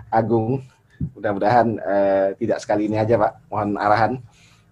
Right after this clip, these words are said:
Jadi kami punya lima pilar, yaitu pemerintah, bagaimana kita mencoba untuk connect dengan pemerintah, pelaku bisnis,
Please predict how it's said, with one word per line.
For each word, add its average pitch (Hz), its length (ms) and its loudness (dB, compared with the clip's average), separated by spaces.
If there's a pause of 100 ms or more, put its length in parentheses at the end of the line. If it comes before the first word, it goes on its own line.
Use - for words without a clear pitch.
(120)
Jadi 143 240 -2
kami 160 240 4
punya 165 160 4
lima 156 240 6
pilar, 147 320 6
yaitu 117 320 2
pemerintah, 135 800 2
bagaimana 117 480 2
kita 117 560 4
mencoba 151 560 4
untuk 123 560 0
connect 147 400 2
dengan 120 240 2
pemerintah, 117 720 -2 (640)
pelaku 123 400 6
bisnis, - 800 -2